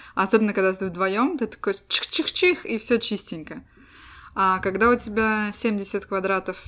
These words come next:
и собака волосатая, <laughs> это важно, <laughs> потому что от собаки много всякого остается, э, тогда вот это вот, это не, не час работы и даже не два.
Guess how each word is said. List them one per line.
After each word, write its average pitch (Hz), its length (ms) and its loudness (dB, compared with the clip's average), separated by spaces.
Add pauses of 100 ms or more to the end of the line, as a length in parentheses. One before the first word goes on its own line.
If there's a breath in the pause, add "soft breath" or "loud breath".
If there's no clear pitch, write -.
(140)
и 180 400 -6
собака 233 440 2
волосатая, 170 640 0 (500 loud breath)
<laughs> - 600 -14
это 214 240 6
важно, 190 480 4 (100)
<laughs> 277 180 8
потому 185 340 -2
что 175 220 -4 (520 loud breath)
от 190 160 -2
собаки 190 400 0
много 185 360 0
всякого 165 680 -6
остается, 160 640 -6 (560 loud breath)
э, 170 260 -4
тогда 190 680 6
вот 190 180 -2
это 190 240 0
вот, 175 380 -6 (520)
это 190 220 -4
не, 185 420 -4
не 185 220 -10
час - 460 -4 (180)
работы 175 600 -2
и - 20 -2
даже 185 280 -2
не 170 120 -8
два. 156 360 -6